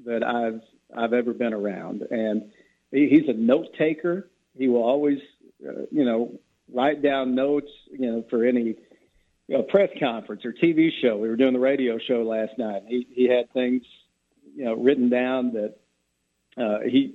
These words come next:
he certainly wanted to address. But i-, if you're having a conversation and, and something stands out to him, he'll,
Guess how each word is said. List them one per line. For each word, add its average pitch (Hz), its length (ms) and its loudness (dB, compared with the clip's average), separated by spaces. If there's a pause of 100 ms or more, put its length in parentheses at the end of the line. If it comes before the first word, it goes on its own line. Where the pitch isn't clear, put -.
he 123 200 2
certainly 135 280 2
wanted 123 340 0
to 113 140 -2
address. 127 420 0 (100)
But 120 160 -4 (300)
i-, - 40 -2
if 139 280 0
you're 165 200 2
having 143 220 0
a 120 40 -6
conversation 147 920 0
and, 120 320 0 (180)
and 117 520 -2 (260)
something 135 360 0
stands 135 340 0
out 151 300 -2
to 143 100 0
him, 135 140 -2
he'll, 143 280 0